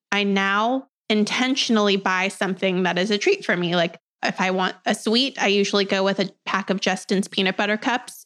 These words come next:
and will, whenever I'm feeling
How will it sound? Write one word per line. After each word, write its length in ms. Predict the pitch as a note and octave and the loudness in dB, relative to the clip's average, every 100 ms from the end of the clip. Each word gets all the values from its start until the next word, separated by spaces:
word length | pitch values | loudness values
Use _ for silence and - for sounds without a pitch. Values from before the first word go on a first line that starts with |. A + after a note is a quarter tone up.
| - | -4
and 480 | F#3+ F#3+ F#3+ F#3+ G#3 | 0 0 0 -2 -2
will, 680 | G3 G3 F#3+ F#3 G3 A3+ _ _ _ _ - | 0 2 4 2 -2 -6 _ _ _ _ -2
whenever 380 | C4+ A#3 A3+ A#3 | 2 4 4 2
I'm 160 | A3 | 0
feeling 580 | A3+ A3+ A3 G#3+ G#3 G#3+ | 2 0 2 2 0 -4